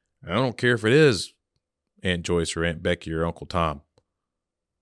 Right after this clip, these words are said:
You may just not need to go there because you don't, you remember you're raising your kids to raise your grandkids.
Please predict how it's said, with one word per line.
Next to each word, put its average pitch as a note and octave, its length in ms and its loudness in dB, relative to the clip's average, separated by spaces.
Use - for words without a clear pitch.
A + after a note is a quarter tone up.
You F2+ 160 -8
may A2+ 220 2
just A2 260 -6
not G#2+ 260 0
need G2+ 160 -4
to E2+ 60 -8
go F#2+ 340 0
there D#2+ 260 -4
because E2+ 340 -4
you F#2+ 100 0
don't, F2 240 -2
you F2 140 -8
remember A2 300 2
you're F#2 160 4
raising G2+ 460 2
your F#2 200 0
kids F2 840 -2
to A2+ 100 -4
raise G#2+ 280 6
your A2+ 140 2
grandkids. D#2+ 1040 -4